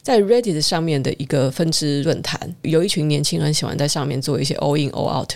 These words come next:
的很激烈的近似于赌博行为的投资。这一群年轻人哦，就是在 Wall Street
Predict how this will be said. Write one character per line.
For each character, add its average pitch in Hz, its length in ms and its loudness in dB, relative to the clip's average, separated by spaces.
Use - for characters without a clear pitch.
的 - 120 -10
很 143 140 -2
激 233 240 -2
烈 226 200 4
的 - 320 -4
近 233 200 0
似 180 200 0
于 160 120 0
赌 - 160 -2
博 - 180 -4
行 - 240 -2
为 95 160 0
的 - 240 -2
投 143 180 -2
资。 170 340 -2
这 196 140 2
一 - 20 0
群 147 200 -4
年 135 140 0
轻 175 200 -2
人 143 200 -2
哦， 135 200 -6
就 - 120 -4
是 139 140 -2
在 139 540 -2
Wall 170 180 2
Street 165 380 0